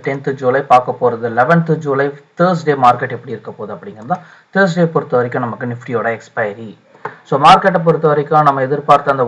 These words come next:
வாலட்டைலை முடிச்சு ஒரு ஃபால் கொடுத்திருந்தாங்க. நியூ ஹை அப்படிங்கறத எதிர்பார்த்திருந்தேன், ஆனா நியூ ஹை எடுத்துட்டு போகல. So வாலட்டைல அந்த இடத்துல ஓப்பன்லயே எடுத்து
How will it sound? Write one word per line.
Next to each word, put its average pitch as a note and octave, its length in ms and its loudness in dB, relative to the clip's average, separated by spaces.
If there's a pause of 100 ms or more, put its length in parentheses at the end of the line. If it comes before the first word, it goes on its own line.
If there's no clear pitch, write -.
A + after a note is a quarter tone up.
வாலட்டைலை B2+ 580 2
முடிச்சு E3 380 -2 (160)
ஒரு C#3 180 4
ஃபால் E3 380 6 (100)
கொடுத்திருந்தாங்க. C3+ 680 -2 (360)
நியூ F3 120 4 (100)
ஹை F3+ 140 4 (120)
அப்படிங்கறத D3 760 -2
எதிர்பார்த்திருந்தேன், C#3 880 2
ஆனா B2+ 140 0 (100)
நியூ B2 180 -4
ஹை A#2+ 140 -6 (100)
எடுத்துட்டு B2+ 340 -6 (120)
போகல. D3 420 6 (420)
So C3+ 80 0 (560)
வாலட்டைல F3 540 6
அந்த D3 160 2
இடத்துல D3+ 340 2
ஓப்பன்லயே D3+ 420 2
எடுத்து C#3 180 -6